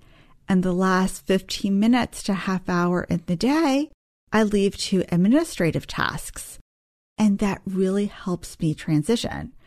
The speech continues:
For example, I have to do a status report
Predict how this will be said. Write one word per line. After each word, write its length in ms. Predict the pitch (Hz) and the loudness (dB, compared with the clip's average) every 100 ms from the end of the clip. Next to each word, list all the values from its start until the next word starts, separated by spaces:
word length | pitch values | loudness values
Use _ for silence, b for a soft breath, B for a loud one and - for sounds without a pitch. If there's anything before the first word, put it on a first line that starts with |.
| b b b b - | b b b b -8
For 160 | - 208 | 0 2
example, 800 | 196 226 247 254 - 156 160 - _ _ _ _ - | 4 4 4 4 2 2 2 -2 _ _ _ _ -4
I 120 | 196 | 0
have 280 | 208 233 233 | 2 0 -2
to 100 | 202 | -4
do 320 | 180 175 175 - | 2 2 2 -2
a 80 | |
status 600 | 185 - 175 165 170 185 190 | -8 -6 -2 0 0 0 -4
report 520 | 170 180 165 165 | -4 0 2 2